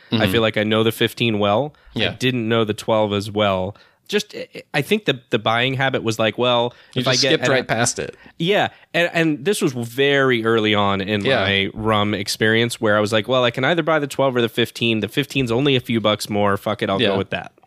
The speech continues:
Speaker 2: Yeah.
Speaker 1: And never went back to the twelve to even, you know, consider it.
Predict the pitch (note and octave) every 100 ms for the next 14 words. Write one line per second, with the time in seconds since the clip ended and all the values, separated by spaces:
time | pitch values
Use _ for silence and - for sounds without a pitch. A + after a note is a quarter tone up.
0 | _ A#2 F#2+ G2 - A#2+ A#2 B2 D3 C#3+
1 | C3 A#2 G#2 G#2+ G2 - G2 - G#2 G2
2 | F#2 - F2+ A2 G#2 - - - A2+ G2+
3 | G2+ G#2 - - E3 G2+ F2+ -